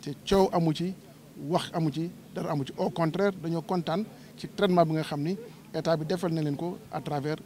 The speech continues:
ce projet. Waaw, loolu wees-, weesu na su ma ko mënee wax noonu, parce que am benn programme bu ñu tuddee le programme spécial de désenclavement bu jël en charge maanaam yoon boobule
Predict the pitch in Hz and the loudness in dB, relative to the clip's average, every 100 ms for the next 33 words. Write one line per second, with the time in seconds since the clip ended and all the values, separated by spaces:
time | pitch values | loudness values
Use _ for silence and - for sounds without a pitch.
0 | - - - 165 156 151 131 117 - - | -18 -18 -6 -4 -2 -2 -2 -4 -10 -12
1 | - 196 151 214 233 208 208 202 202 - | -2 2 4 4 4 2 2 2 2 2
2 | 175 196 190 190 160 - 170 165 151 156 | 4 6 8 8 6 2 -2 -2 0 4
3 | 147 143 - - 139 160 240 - - - | 4 2 -2 -6 -2 -2 -2 -10 -20 -20
4 | - - - 147 170 190 190 202 190 185 | -20 -20 -12 -2 0 2 2 2 2 0
5 | 180 170 170 170 175 156 170 165 156 - | 2 2 0 0 0 0 -2 -4 -6 -8
6 | 170 151 175 160 180 - - - - - | -6 -2 2 2 0 -6 -18 -20 -20 -20
7 | - - - 156 160 156 151 123 127 120 | -20 -14 0 4 4 4 2 0 -4 -8
8 | - - - - - - - - 131 131 | -14 -20 -20 -20 -20 -20 -18 -12 -2 4
9 | 185 180 160 - 175 160 170 156 160 175 | 4 4 2 8 10 8 4 2 2 2
10 | 151 160 147 127 151 | 6 6 6 4 2